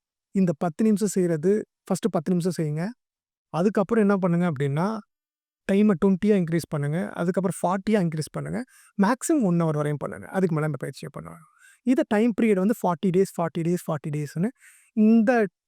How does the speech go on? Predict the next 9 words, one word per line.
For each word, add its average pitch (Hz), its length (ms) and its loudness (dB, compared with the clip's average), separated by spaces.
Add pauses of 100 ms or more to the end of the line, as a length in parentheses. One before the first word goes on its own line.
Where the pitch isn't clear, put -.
டைம் 226 360 2
பீரியடுக்கு 190 300 2
தகுந்த 170 300 0
மாதிரி 175 340 -2 (460)
அந்த 226 220 4 (760)
பயிற்சியோட 208 420 2
நேரங்களையும் 196 680 2
நம்ம, 170 320 -2 (1000)
அ, 160 60 -8